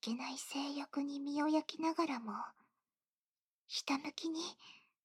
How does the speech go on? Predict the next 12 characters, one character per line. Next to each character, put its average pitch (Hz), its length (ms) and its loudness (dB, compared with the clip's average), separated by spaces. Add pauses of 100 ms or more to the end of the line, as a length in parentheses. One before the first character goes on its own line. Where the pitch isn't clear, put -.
(340)
毎 359 220 6
日 403 380 6
を 240 120 -4
生 277 200 -8
き - 100 -6
て 381 120 -2
い 339 180 0
る 254 80 -8
人 - 260 -4
は。 294 60 2
は 294 80 0 (3500)
い、 - 80 -12